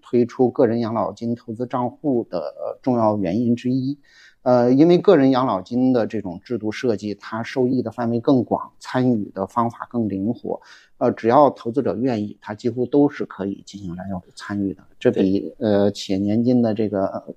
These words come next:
Speaker 1: 参与门槛儿低多了。
Speaker 2: 有一些读者还是，他可能有企业年金，他还是挺抱怨的。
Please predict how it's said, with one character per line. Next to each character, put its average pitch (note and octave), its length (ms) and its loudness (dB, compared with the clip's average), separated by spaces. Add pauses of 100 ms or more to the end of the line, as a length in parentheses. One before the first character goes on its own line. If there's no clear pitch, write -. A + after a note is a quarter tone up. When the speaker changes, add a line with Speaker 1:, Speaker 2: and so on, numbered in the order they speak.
(120)
Speaker 1:
参 B2+ 220 0
与 A#2+ 60 2
门 G#2 280 0
槛 - 160 0
儿 F2 120 -4
低 G#2+ 140 0
多 G#2 240 -2
了。 F#2+ 100 -4 (260)
Speaker 2:
有 B2 220 0
一 A2+ 40 2
些 D3+ 460 6
读 C#3+ 220 -2
者 C3 220 2
还 A#2 220 -4
是， C3+ 340 0 (380)
他 - 120 2
可 D3+ 140 -2
能 D3+ 80 4
有 A#2 140 4
企 - 180 -8
业 A#2 60 0
年 A#2 180 -4
金， A#2+ 140 -4
他 D3 100 0
还 D#3+ 80 8
是 F3 60 0
挺 B2 180 -6
抱 F#3 280 6
怨 A2 200 0
的。 G2 80 -18